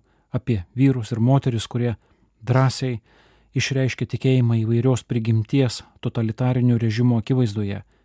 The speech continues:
kentėjo ar neteko gyvybės dėl savo įsitikinimo. Kad jų atminimas būtų tinkamai saugomas, tyrimas ir perduotas,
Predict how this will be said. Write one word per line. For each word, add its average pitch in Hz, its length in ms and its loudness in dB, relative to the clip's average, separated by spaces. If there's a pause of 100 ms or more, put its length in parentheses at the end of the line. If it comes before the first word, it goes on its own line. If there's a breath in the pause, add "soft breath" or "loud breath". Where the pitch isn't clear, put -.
(140)
kentėjo 104 540 -2 (260)
ar 127 160 0
neteko 117 480 -2
gyvybės 110 560 -4 (240)
dėl 123 160 2
savo 110 300 -6
įsitikinimo. 98 640 -6 (420)
Kad 156 240 2
jų 127 320 2
atminimas 127 640 4
būtų 139 320 0
tinkamai 139 400 2
saugomas, 110 640 2
tyrimas 127 480 2
ir 101 160 -6
perduotas, 160 640 0